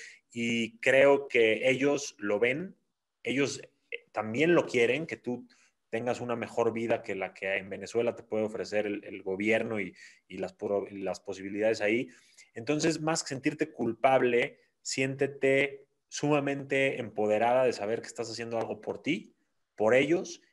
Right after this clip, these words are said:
y que eventualmente las cosas van a mejorar. Eh, es una tendencia de la vida. Ese gobierno ya no va a durar ahí más, o sea, tiene que ser algo que, que ya acabe y eventualmente te vas a reunir con ellos con demasiadas experiencias, anécdotas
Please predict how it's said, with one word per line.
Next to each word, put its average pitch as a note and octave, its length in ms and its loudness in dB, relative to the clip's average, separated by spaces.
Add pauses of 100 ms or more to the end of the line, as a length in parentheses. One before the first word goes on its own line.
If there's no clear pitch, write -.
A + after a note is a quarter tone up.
(140)
y A2+ 120 -12
que B2 160 4
eventualmente D3+ 920 2
las A2+ 200 -2
cosas C3 260 -4
van B2+ 140 -2
a - 20 -6
mejorar. G#2+ 640 -4
Eh, - 260 -8
es A2+ 120 -14
una A#2+ 200 -8
tendencia A2 480 -6
de G#2+ 60 -2
la F#2 100 -6
vida. A#2 420 2 (340)
Ese B2 240 -2
gobierno A2+ 520 -2
ya A2+ 160 -2
no A#2 140 -4
va A2+ 100 2
a A2 40 0
durar G#2+ 300 2
ahí G2+ 180 -2
más, G2+ 400 -8
o - 40 -20
sea, G2+ 140 -14
tiene A2+ 240 -10
que - 60 -20
ser A2 260 -6
algo A2 280 -4
que, G2 240 -6 (380)
que G2+ 140 -10
ya C3 260 4
acabe B2 560 4 (260)
y A#2 120 0
eventualmente C#3 520 0
te A#2+ 80 0
vas A#2+ 140 2
a C3 80 2
reunir A2+ 340 -2
con A#2+ 200 -4
ellos A#2 220 -6
con A2 200 -10
demasiadas C#3+ 540 0
experiencias, A#2 720 -6
anécdotas A2+ 800 -2